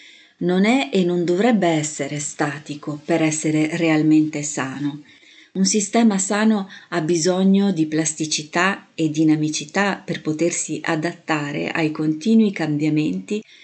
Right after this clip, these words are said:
di tutto quello che lo circonda, ma anche di tutto quello che lo compone e sta dentro, cioè il corpo e la psiche. Per sistema quindi intendo l'essere umano.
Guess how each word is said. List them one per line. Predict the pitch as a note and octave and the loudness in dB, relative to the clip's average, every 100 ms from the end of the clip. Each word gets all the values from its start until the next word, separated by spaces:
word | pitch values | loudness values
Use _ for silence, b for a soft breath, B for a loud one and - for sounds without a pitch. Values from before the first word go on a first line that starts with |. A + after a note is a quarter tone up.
| B | B
di | - F#3 | -4 -2
tutto | G#3 B3 F#3+ E3 | 0 -2 0 2
quello | F3+ F3 | 4 4
che | D#3+ D3+ | 2 0
lo | D#3 | 0
circonda, | - D3+ D3+ E3 D3 C#3+ C#3+ E3+ A3+ b b b b | 0 0 0 -2 -2 -2 -6 -6 -10 b b b b
ma | F#3+ G3 G3 | 2 4 4
anche | A#3+ B3+ B3+ | 4 4 4
di | F#3+ D#3+ | 2 0
tutto | - A3 B3 A#3 | -2 -2 -2 -2
quello | F#3 D#3+ D3+ G3 | 0 0 0 -2
che | G3 E3 | 0 0
lo | D#3 | 2
compone | D#3 D#3 D#3 G3+ D#3 D3 C3+ | 0 0 2 2 2 2 -2
e | D#3 D3 | -2 -4
sta | - D3 | -4 -4
dentro, | D3+ F#3+ D3+ D3 - C3+ C3+ B B | 0 2 2 -2 -4 -8 -10 B B
cioè | F#3+ D#3+ D3 - | 0 2 0 -4
il | C#3+ D3 | -6 -4
corpo | - F3 E3 D#3 G3 G#3 - | 0 2 2 -2 -6 -8 -4
e | F3+ | 0
la | D#3 | 0
psiche. | D3+ - B2 A2+ - - F#3+ _ _ b b b b b b b b b | -2 -6 -6 -8 -10 -12 -14 _ _ b b b b b b b b b
Per | - E3 | 0 2
sistema | - G3 - C#3+ D3 D#3 | 2 -2 0 -2 2 0
quindi | D3+ D3 D3+ D#3 | 0 0 2 2
intendo | D#3+ - C#3 D3 D3+ | 2 -2 -4 -2 -2
l'essere | D3 D3+ - D3+ | -2 -2 -2 0
umano. | D3+ D3+ C#3 B2+ B2 - | 2 0 -2 -4 -8 -8